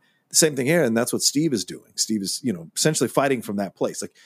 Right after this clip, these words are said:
"You're the guy that never gave me a shot. You're the kind of assholes that, you know, you guys, the rich guys, right? Blah, blah, blah."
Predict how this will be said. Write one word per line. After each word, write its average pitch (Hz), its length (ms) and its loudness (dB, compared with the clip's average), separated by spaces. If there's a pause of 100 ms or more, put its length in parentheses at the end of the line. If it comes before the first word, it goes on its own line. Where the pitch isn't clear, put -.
(220)
"You're 170 260 4
the 156 100 4
guy 104 480 2
that 110 200 -2
never 123 240 0
gave 110 260 0
me 107 200 -4
a 92 60 -6
shot. 98 380 -2
You're 147 120 4
the 151 80 2
kind 123 200 0
of 101 60 2
assholes 104 560 0
that, 101 160 -4
you 104 100 -2
know, 92 100 -4
you 98 160 -2
guys, 107 220 -2
the 98 220 -2
rich 127 260 2
guys, 90 380 -6
right? 101 180 0
Blah, 107 120 -6
blah, 104 120 -4
blah." 98 220 -2